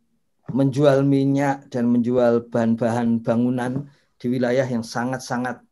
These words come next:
tertinggal ya, seperti di Papua begitu, itu jauh lebih tinggi. Memang ada yang mengkritik misalnya, ada yang bukan mengkritik dalam arti serius tapi anekdotal. Itu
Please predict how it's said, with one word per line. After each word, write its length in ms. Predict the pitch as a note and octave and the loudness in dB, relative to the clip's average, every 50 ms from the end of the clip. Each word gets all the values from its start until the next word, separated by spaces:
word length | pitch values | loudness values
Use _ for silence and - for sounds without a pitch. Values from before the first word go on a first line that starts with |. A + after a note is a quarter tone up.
| _ _ _ _ _ _ _ | _ _ _ _ _ _ _
tertinggal 640 | - A#2 A2 - - C3 B2+ A#2 A2 A2 G#2 A#2+ - - | -10 -10 -10 -6 -6 -4 -2 -2 -2 -4 -6 -10 -10 -12
ya, 240 | D2+ F#2+ G#2 - _ _ _ _ _ _ _ _ _ _ _ _ _ _ _ | -14 -14 -14 -16 _ _ _ _ _ _ _ _ _ _ _ _ _ _ _
seperti 360 | - A2+ F2+ A#2 - - B2 B2 | -18 -14 -14 -12 -8 -6 -6 -6
di 160 | B2 - A#2 A2 G#2+ G#2+ | -4 -4 -4 -4 -4 -6
Papua 500 | - - G#2 G2+ - - B2+ B2 A#2+ B2 A#2+ | -6 -4 -6 -6 -4 -2 0 0 2 2 0
begitu, 440 | - - - A2+ - - A2 A#2+ C3+ - - _ _ _ _ _ _ _ _ _ _ | -2 -4 -10 -8 -6 -4 -4 -4 -6 -8 -18 _ _ _ _ _ _ _ _ _ _
itu 560 | - G#2+ A#2 - D#3 D#3 D3+ C#3+ B2+ - - _ _ _ | -16 -12 -2 2 4 6 6 4 2 0 -8 _ _ _
jauh 260 | - - A#2+ C3+ D#3 | -6 0 4 4 6
lebih 240 | D3 C#3+ C#3+ C#3+ C3+ | 6 4 2 0 -2
tinggi. 400 | - C3+ B2+ A#2+ G#2+ F#2 - - - - - _ - - - _ _ _ _ - | -2 -2 -2 -2 -4 -6 -10 -16 -18 -20 -20 _ -20 -20 -20 _ _ _ _ -8
Memang 240 | G#2 B2+ C#3+ C#3+ B2+ | -4 -2 -2 0 0
ada 160 | C#3 C#3 D#3 D3 D3 | -2 2 4 4 4
yang 160 | D3 C#3+ D3 | 4 4 2
mengkritik 480 | C#3+ C#3+ C#3 C#3 C#3 C#3+ C#3 C#3+ D#3+ - | 0 0 0 2 0 0 0 0 -4 -4
misalnya, 480 | - B2 A#2 - A2 G#2+ F#2+ D2+ F2 | -4 -8 -8 -8 -8 -10 -10 -12 -10
ada 160 | - - C3 | 0 2 2
yang 400 | C3 C3 C3 C3 B2 B2 A#2+ - - - - - - | 2 2 0 -2 -2 -2 -4 -6 -6 -12 -14 -14 -12
bukan 240 | - A#2+ C#3 C#3 C#3+ | -8 -4 -2 -2 0
mengkritik 480 | C#3+ C#3+ C#3 C#3+ C#3+ B2+ A#2+ D3 - - | 0 -2 -2 -2 -2 -2 -2 -4 -2 0
dalam 240 | C3+ B2+ C3 B2 | 0 0 0 0
arti 320 | A2+ A#2 A2+ - C#3+ C3+ B2+ | -2 -4 -2 0 0 0 0
serius 560 | A#2+ - B2 B2 D3 D#3 D3 B2 A#2 - - | 0 -2 0 2 4 4 4 2 2 -2 -4
tapi 240 | G#2+ G#2 - B2+ B2+ | -6 -4 -2 -2 -2
anekdotal. 880 | - - A#2 B2 B2 A#3+ - - A#2+ A2+ A#2 - F2+ F2+ G#2 G2+ - _ _ _ _ _ _ _ _ _ _ _ _ _ _ _ - _ _ _ _ - | -2 -2 -4 -4 -4 -6 -6 -4 -4 -4 -4 -4 -6 -4 -6 -8 -10 _ _ _ _ _ _ _ _ _ _ _ _ _ _ _ -20 _ _ _ _ -16
Itu 560 | - B2 - - F3+ F3+ F3+ F3 D#3+ C#3+ - | -16 -10 2 4 6 8 8 8 6 4 -2